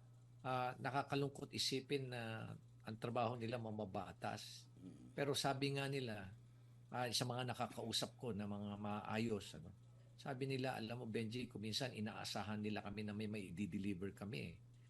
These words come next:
Speaker 1: Kaya dala ng pangangailangan, kailangan naming gawin." Yun ang sinasabi nila. Kasi yun ang inaasahan ng mga tao. Nasanay ang mga tao.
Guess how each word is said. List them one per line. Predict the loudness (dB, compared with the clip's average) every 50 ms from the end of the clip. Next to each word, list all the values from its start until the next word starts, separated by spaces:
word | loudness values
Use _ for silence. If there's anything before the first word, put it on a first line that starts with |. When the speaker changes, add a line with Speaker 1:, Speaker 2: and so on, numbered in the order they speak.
| -20 -20 -18 -18 -6
Speaker 1:
Kaya | 0 4 6 8 8 8 6
dala | 4 4 4 6 6 6 4 4
ng | 2 0 -2 -2 -4 -4
pangangailangan, | -4 -2 0 2 2 2 0 0 -2 -2 0 0 0 0 -2 -2 -4 -4 -6 -8 -4
kailangan | -2 0 2 2 2 0 0 0 0 0
naming | 0 2 0 0 0 0
gawin." | 0 -2 -2 -2 -2 -2 -2 -4 -8 -10 -14 -18 -20 -20 -20 -20 -20 -20 -20 -20 -6 -2
Yun | 0 2 2 2
ang | 2
sinasabi | 0 0 -2 -2 -2 -2 -2 0 0 -2 0
nila. | 0 0 0 0 -2
Kasi | 0 0 2 2 2 2 0 -2 -6 -14 -18 -18 -18 -18 -12 -4
yun | 0 2 4
ang | 4 4
inaasahan | 4 4 4 4 4 6 6 6 6 6 4
ng | 4 4
mga | 4 2 4
tao. | 4 4 4 4 4
Nasanay | 4 6 8 8 8 8 8 8 8 8 6 6 2
ang | 0 -4 -6
mga | -8 -4 -2
tao. | 0 2 2 2 2 2